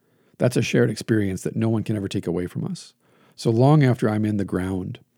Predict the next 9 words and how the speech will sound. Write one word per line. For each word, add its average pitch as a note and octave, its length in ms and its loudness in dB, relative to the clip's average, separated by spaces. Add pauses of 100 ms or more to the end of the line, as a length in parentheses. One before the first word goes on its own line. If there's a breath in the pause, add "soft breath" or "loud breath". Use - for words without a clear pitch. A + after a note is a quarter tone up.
(400)
and G2+ 460 -4 (460 soft breath)
my G#2 120 0
kids G2 280 2
listen G#2 320 0
to G2+ 60 0
the D2+ 100 -6
podcast G2 500 -2
like F2+ 180 -2
this - 360 -4